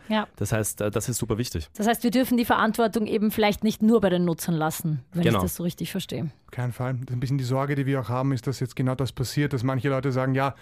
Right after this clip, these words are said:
Speaker 3: lass uns mal weiterentwickeln, wir verbi-, verbieten's dann später, wenn's zu weit geht.“ Das wird aber so nicht so einfach klappen. Das ist wie mit dem TikTok-Bann in den U S A, den wir besprochen haben. Das klingt in der Theorie alles nice. Das ist vielleicht für die gut, die zu faul waren, sich damit zu beschäftigen.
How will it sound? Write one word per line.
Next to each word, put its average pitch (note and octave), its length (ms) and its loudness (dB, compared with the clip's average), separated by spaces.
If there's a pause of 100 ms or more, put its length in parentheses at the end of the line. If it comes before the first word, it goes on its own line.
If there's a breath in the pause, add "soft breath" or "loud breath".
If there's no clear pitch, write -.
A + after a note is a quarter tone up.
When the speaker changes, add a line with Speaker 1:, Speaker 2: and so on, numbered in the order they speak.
(220 loud breath)
Speaker 3:
lass C#3+ 180 -4
uns C#3 140 0
mal D3 100 2
weiterentwickeln, C#3+ 640 0
wir B2 60 2
verbi-, B2+ 320 -2
verbieten's D#3 460 -2
dann B2 120 -2
später, C#3 460 -4 (280 loud breath)
wenn's C3 200 -6
zu B2+ 120 -2
weit A#2 240 -4
geht.“ D3 220 -4 (240 loud breath)
Das - 160 -12
wird D3+ 140 2
aber C#3 120 0
so C#3 200 0
nicht C#3+ 180 0
so - 80 -4
einfach A#2+ 260 -4
klappen. - 320 -8 (340 soft breath)
Das - 80 -20
ist - 40 -4
wie C#3 60 -2
mit B2+ 80 -4
dem B2 100 -4
TikTok-Bann C3+ 540 -4
in C3+ 80 0
den B2+ 100 -2
U C3 60 -2
S A2+ 100 -6
A, B2 220 -4
den C#3 100 -2
wir C3 60 -4
besprochen A#2+ 420 -6
haben. A#2 160 -4 (220 soft breath)
Das - 120 -20
klingt F3 200 0
in F3 60 0
der D#3+ 80 -2
Theorie D3 340 -2
alles C3+ 260 -2
nice. C#3 400 -2 (400 loud breath)
Das B2 140 -8
ist C#3 80 -6
vielleicht D3 200 -2
für B2+ 100 -10
die D#3+ 200 -2
gut, E3 260 0
die D3 60 -4
zu - 140 -8
faul C#3+ 320 -2
waren, D3+ 100 -2
sich C#3 120 0
damit C#3+ 220 -2
zu C3 80 -6
beschäftigen. D3 600 -2